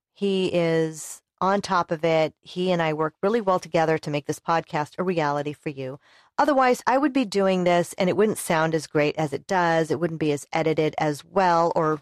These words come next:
even nearly as well. So big applaud to Andrew for all of his help this last, uh, year and a half to make the Rockstar Mentor podcast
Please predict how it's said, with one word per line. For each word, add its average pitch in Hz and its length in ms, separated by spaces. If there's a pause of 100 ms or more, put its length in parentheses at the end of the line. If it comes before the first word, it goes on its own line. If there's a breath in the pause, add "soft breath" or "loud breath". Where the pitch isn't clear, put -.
(120)
even 165 280
nearly 185 340
as 147 180
well. 143 320
So 180 440 (800 soft breath)
big 233 160
applaud 175 440
to - 140
Andrew 190 500
for - 200
all 226 180
of 247 60
his 240 160
help 170 280
this - 220
last, 160 640 (360)
uh, 165 80
year 151 280
and 247 100
a 202 40
half 185 520 (140)
to 170 460 (420)
make 190 580
the 170 140 (340)
Rockstar 208 560
Mentor 180 360
podcast 143 920